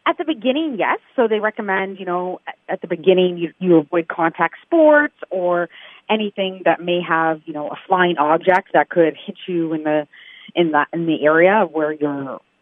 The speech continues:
new kidney is, in particular because, you know, your back is a little bit, they're better protected in the back than they are in the front.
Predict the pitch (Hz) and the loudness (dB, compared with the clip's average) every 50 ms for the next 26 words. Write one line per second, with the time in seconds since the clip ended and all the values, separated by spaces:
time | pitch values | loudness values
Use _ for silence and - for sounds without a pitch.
0 | _ - 208 196 180 165 151 - - - 143 131 175 202 240 330 427 349 - - | _ -8 -6 -2 -2 -2 -2 0 0 0 0 0 0 0 0 0 0 -2 -2 -2
1 | 247 226 - _ - - - - 208 - - 190 180 160 - 165 - 170 165 156 | -2 -2 -4 _ -14 -10 -6 -6 -4 0 2 4 4 4 2 0 0 0 0 0
2 | 156 175 151 147 151 175 170 - 202 185 185 190 - 170 165 156 151 160 160 147 | 0 -4 -6 -4 -4 -4 0 0 0 0 0 -2 -4 -6 -4 -2 -2 0 0 0
3 | - 147 147 - _ _ - - - - - 202 190 - 208 196 196 196 180 - | 0 0 -2 -2 _ _ -20 -20 -18 -8 -6 -6 0 2 2 2 2 0 -4 -6
4 | - 139 - _ - 175 175 180 180 175 175 170 - 180 190 202 - - - 151 | -8 -8 -6 _ -6 -6 -6 -4 -2 -4 -2 -2 -2 -2 -2 -2 -4 -6 -8 -6
5 | 151 147 - 135 139 143 143 - _ - 160 269 453 | -6 -4 -4 -4 -4 -4 -8 -8 _ -2 -2 -2 -2